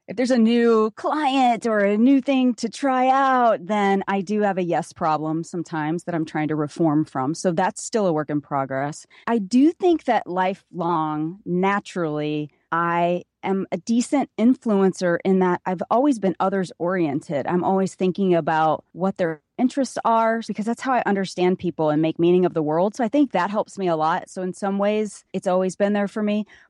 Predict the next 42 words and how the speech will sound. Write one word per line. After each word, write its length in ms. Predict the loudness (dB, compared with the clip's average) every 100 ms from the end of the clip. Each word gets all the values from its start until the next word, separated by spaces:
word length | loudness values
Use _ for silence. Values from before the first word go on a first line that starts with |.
| -4
But 160 | -2
negotiation, 760 | -2 -2 -4 -4 -6 -4 -2 0
man, 240 | 0 0
I'm 160 | 2 4
not 180 | 4 2
an 100 | 0
expert 520 | -4 -4 -2 0 0
and 140 | -2 -2
I 180 | 0 0
am 380 | 2 2 0 -2 _ _ -6
just 300 | -6 -6 -6
collecting 720 | -2 0 0 -2 0 2 2
and 100 | 0
experimenting 960 | -4 -10 -2 2 4 2 0 -8 -8
as 100 | -6
I 120 | -4 -2
go 200 | 0 0
along. 500 | 0 -2 -4 -6 -4
I'm 180 | -2 -2
experimenting 640 | -4 -6 -2 0 2 0
with 120 | 0 -2
all 160 | -4
sorts 300 | -4 -6 -4
of 100 | -4
things. 240 | -2 -2 0
Anytime 500 | 2 4 4 0 0
I 80 | -2
see 400 | -4 -6 -4 -4 -6
a 40 |
training 400 | -8 -2 0 0
company 800 | 0 -2 0 0 0 0 0 -2 -2
owner 440 | 0 2 2 0
or 380 | 0 -2 -2 -6 _ _
professional 520 | -8 -4 -4 -2 -2
speakers 580 | -4 -4 -4 -2 -2 -2
who 160 | -2 -2
do 160 | 0
really 300 | 0 2 2
well, 280 | 2 2 2
and 200 | 0 -4
I 140 | -6 -8
see 500 | -8 -6 -4 -4